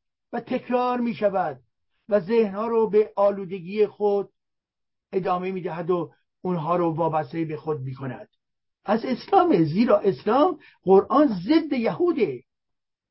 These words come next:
می‌گوید اونها برای شما م-، مؤمنین خطرناک هستند، دشمنترین هستند. عزیزان،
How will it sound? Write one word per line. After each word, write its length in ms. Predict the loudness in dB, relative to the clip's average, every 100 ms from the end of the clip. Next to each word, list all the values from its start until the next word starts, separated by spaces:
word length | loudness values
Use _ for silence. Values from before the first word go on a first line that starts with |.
| _ _ _ _ _
می‌گوید 540 | -2 0 0 0 -2 -4
اونها 480 | -2 -2 0 -2 -4 _ _ _ _
برای 400 | -4 -2 -2 -4
شما 280 | -4 -4 -2
م-، 220 | -2 -4 -4
مؤمنین 680 | -4 -2 -2 -2 -2 -4 -8 _
خطرناک 880 | -10 -8 -4 -4 0 4 6 4 2
هستند، 680 | -6 -4 -4 -2 -6 -10 _ _ _ _ _ _ _ -4 0
دشمنترین 840 | 2 2 2 4 4 4 2 4 4
هستند. 560 | 2 0 -2 -2 -2 -6
عزیزان، 540 | -6 -6 -4 -4 -6